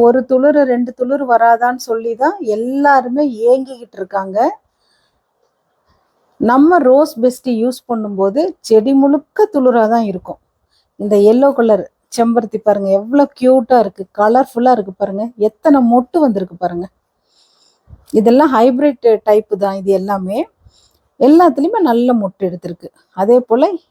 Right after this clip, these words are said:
இந்த செடியும் பாருங்க, இது வந்து டபுள் டிலைட் அந்த ரோஸ், இது நல்லாவே துளிர் வந்திருக்கு.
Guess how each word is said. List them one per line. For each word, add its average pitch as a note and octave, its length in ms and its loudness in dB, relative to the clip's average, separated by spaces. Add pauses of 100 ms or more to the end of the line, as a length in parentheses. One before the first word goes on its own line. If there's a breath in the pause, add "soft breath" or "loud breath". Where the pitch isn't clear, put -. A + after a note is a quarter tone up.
(120)
இந்த B3 280 0
செடியும் B3+ 400 2
பாருங்க, E3+ 280 -2 (1500)
இது A3 160 4
வந்து B3+ 160 4 (100)
டபுள் A3+ 240 0 (100)
டிலைட் A3 420 0 (100)
அந்த G#3+ 180 -4 (100)
ரோஸ், A3 220 0 (120)
இது F3+ 160 -4 (1900 loud breath)
நல்லாவே C#4 420 4 (100)
துளிர் G3 280 0
வந்திருக்கு. E3+ 380 -8